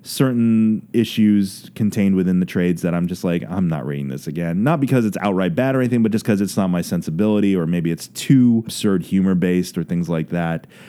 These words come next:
But if anything, more so for the artwork. If you love, like, just so many different art styles being on display,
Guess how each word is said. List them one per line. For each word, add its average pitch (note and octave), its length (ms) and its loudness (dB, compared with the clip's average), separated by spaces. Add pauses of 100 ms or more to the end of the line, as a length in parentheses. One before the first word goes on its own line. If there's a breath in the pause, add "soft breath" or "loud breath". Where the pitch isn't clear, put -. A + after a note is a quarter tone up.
(240 loud breath)
But C3 340 -2 (300)
if A#2+ 120 -2
anything, A2+ 400 2
more A#2+ 240 4
so C#3+ 220 2
for A#2+ 140 2
the G2 180 2
artwork. F2 480 -4
If F2 140 -10
you E3+ 160 4
love, A2+ 420 2
like, E2 320 -2
just - 480 -6 (220)
so - 440 0
many A#2+ 200 4
different G2+ 340 0
art F2+ 220 -4
styles F#2 340 -2
being F#2 160 0
on F#2 100 2
display, E2 640 -2